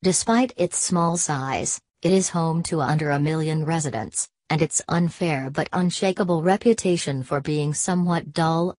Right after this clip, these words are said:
Frankfurt is winning the battle for the spoils of Brexit, Britain's economic heart, the City of London.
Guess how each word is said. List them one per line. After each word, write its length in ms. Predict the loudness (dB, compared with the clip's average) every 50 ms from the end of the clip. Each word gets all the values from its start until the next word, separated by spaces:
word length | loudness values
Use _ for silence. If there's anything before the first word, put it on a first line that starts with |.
| _ _ _
Frankfurt 680 | _ -6 -4 -2 0 0 -2 -2 -2 -2 -4 -4 -4 -4
is 180 | -6 -6 -4 -2
winning 320 | 0 0 2 2 2 2
the 120 | 0 0 0
battle 340 | 0 0 2 2 2 2
for 180 | 2 2 0 0
the 100 | 0 0
spoils 600 | -2 -2 -2 0 2 2 2 2 0 -2 -4 -4
of 240 | -2 -4 -4 -4 -2
Brexit, 480 | -2 -2 -2 -2 -2 -4 -4 -4 -6 -4
Britain's 400 | -2 -2 -2 0 0 -2 -2 0 0
economic 600 | -2 0 0 0 0 0 0 0 0 -2 -4 -6
heart, 400 | -6 -4 -4 -4 -6 -8 -12 -18 _ _ _ _
the 100 | -2 -2
City 360 | -2 -2 -2 0 0 2 2
of 120 | 2 2 2
London. 480 | 0 0 0 0 -2 -2 -4 -4 -6